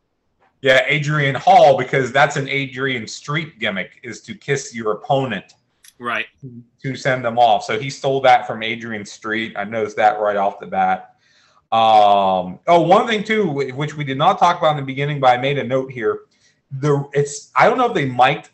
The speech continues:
Speaker 1: the ring, but the ring is extremely loud and rickety.
Speaker 2: Yes, the latter for sure.
Speaker 1: Yeah, you can really hear it rattling. Uh, just
Speaker 2: Somebody needed to tighten some of those, uh, bolts or whatever.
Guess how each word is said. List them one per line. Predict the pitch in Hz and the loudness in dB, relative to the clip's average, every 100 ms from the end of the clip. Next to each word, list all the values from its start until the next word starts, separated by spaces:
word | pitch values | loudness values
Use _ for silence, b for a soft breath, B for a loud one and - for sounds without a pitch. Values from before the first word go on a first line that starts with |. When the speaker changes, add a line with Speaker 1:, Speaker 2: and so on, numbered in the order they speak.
| 131 | -12
Speaker 1:
the | 127 | -8
ring, | 120 123 110 90 82 | -2 -2 -2 -6 -12
but | - | -14
the | 123 | -12
ring | 113 143 175 | -4 -2 0
is | 175 | -4
extremely | 143 - - 127 131 135 131 | -6 -14 -16 -8 -6 -4 -6
loud | 123 113 104 92 87 - - 120 | -4 2 4 4 0 -4 -14 -14
and | 104 98 | -12 -6
rickety. | 107 - 90 85 _ _ _ _ _ _ _ _ _ _ _ | -6 -6 -10 -16 _ _ _ _ _ _ _ _ _ _ _
Speaker 2:
Yes, | 127 135 110 - | -8 -6 -6 -10
the | 110 | -14
latter | 113 120 127 120 101 | -10 -6 -6 -6 -10
for | 107 | -14
sure. | - 127 107 87 - _ _ _ _ _ _ | -14 -12 -10 -12 -16 _ _ _ _ _ _
Speaker 1:
Yeah, | 123 143 135 113 107 | 0 6 8 6 4
you | 143 | -4
can | 143 143 131 | -4 -4 -2
really | 143 170 170 165 | 0 0 0 -2
hear | 151 - 151 147 | -4 -4 0 0
it | 120 | -2
rattling. | 120 120 120 131 113 104 95 95 - 127 | 2 6 6 4 0 0 -2 -10 -4 2
Uh, | 113 107 104 | 6 6 4
just | - 175 | 0 -4
Speaker 2:
Somebody | 170 156 | -4 -4
needed | 160 151 | -4 -6
to | 139 | -8
tighten | 113 156 151 143 120 | -12 -6 -6 -6 -12
some | 143 127 | -10 -8
of | 120 | -8
those, | 120 117 110 113 | -8 -8 -10 -10
uh, | 107 101 90 | -6 -8 -10
bolts | 120 131 - - | -14 -14 -12 -10
or | 107 | -8
whatever. | 104 104 95 98 | -8 -10 -8 -12